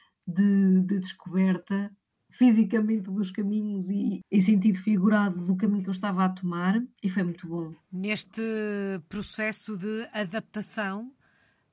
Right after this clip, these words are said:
Speaker 2: hum, que imagino que em alguns aspectos ainda decorra, eh,
Speaker 1: Sim.
Speaker 2: ainda aconteça diariamente, a que é que foi mais difícil adaptar-se?
Speaker 1: Talvez, e ainda é hoje, que é o desconhecimento da língua.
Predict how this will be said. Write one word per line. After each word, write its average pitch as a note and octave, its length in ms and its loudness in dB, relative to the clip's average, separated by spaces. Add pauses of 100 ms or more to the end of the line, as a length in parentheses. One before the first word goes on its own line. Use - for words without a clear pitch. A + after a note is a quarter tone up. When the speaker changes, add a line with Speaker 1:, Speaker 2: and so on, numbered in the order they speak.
(460)
Speaker 2:
hum, F#3 920 -8 (680)
que G3 100 -10
imagino F#3 600 -6
que - 120 -12 (400)
em E3 160 -10
alguns E3 360 -8
aspectos E3+ 480 -12
ainda E3+ 280 -8
decorra, F3+ 560 -12 (420)
eh, G3+ 340 -4
Speaker 1:
Sim. F#3 460 -2
Speaker 2:
ainda F#3+ 220 -2
aconteça F3+ 640 -8
diariamente, E3+ 880 -8 (500)
a A3+ 60 -12
que - 140 -6
é - 20 -10
que - 120 -14
foi C4 180 -8
mais G#3+ 300 -8
difícil E3+ 500 -10
adaptar-se? D#3 720 -14 (140)
Speaker 1:
Talvez, G#3+ 600 4
e G#3+ 160 4
ainda G#3+ 340 4
é F3+ 280 0
hoje, F3+ 640 -6 (340)
que F#3+ 100 -4
é F#3 80 2
o F3+ 60 0
desconhecimento F#3+ 800 -2
da F#3+ 100 -2
língua. E3 500 -2